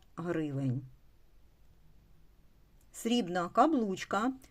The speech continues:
з натуральними мозамбікськими гранатами та кубічним цирконієм. Вага каблучки три цілих шість десятих грам.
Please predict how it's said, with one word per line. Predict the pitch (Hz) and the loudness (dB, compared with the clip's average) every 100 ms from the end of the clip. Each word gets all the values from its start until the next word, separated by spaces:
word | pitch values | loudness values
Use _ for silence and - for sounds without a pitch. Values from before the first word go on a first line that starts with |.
| - | -12
з | 185 175 | -6 -2
натуральними | 214 208 233 254 208 196 175 175 | -2 2 6 6 6 2 0 -2
мозамбікськими | 190 190 208 196 202 - - 175 | -2 -2 -2 -2 -4 -6 -6 -4
гранатами | 165 170 160 185 320 - 311 285 | -6 -6 -2 4 4 6 4 4
та | 269 277 | 4 4
кубічним | 370 202 156 240 302 226 214 | 4 -2 -2 -2 -2 -2 -4
цирконієм. | 214 190 - 170 160 147 131 120 123 131 - - - - - - - - - - - - - - - | -4 -4 -2 0 0 0 0 -2 -6 -14 -18 -20 -20 -20 -20 -20 -20 -20 -20 -20 -20 -20 -20 -20 -8
Вага | 190 254 294 254 | 4 6 8 6
каблучки | 226 190 196 170 - - 135 127 - | 6 4 2 0 -2 -8 -8 -8 -4
три | 185 202 | -2 -2
цілих | - 254 247 170 127 | 0 2 4 2 -2
шість | - 226 226 - | -6 -4 -4 -4
десятих | 170 170 - 170 151 151 135 - | -2 -2 0 -4 -4 -8 -8 -4
грам. | 170 156 170 | -4 -2 -4